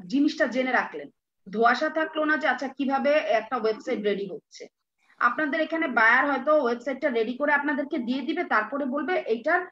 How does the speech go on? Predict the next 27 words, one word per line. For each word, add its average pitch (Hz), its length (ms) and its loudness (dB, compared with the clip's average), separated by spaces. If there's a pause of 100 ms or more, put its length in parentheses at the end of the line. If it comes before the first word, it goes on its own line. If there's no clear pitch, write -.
(220)
এসইও 247 360 2
করে 240 260 4
দাও, - 200 -8 (380)
যদি 311 300 4 (420)
WordPress 240 540 2
হয়। 147 120 -6 (140)
আর 254 240 2
যদি 330 220 0
অন্য 320 360 2
কোনো 349 280 0
website 240 460 0
হয়, 208 340 2 (1120)
মানে 202 180 -6
WordPress 247 400 0 (140)
ছাড়া 294 320 4 (320)
অন্য 311 280 2
কোনো 349 340 0
ওয়েবসাইটের 247 600 0
যদি 285 220 -2
আপনাকে 285 300 -2
এসইও 285 300 -2
করতে 277 320 -4
বলে, 240 240 0
সেটাকে 247 400 -4
এসইও 254 480 0
audit 220 520 2
বলে। 143 240 -8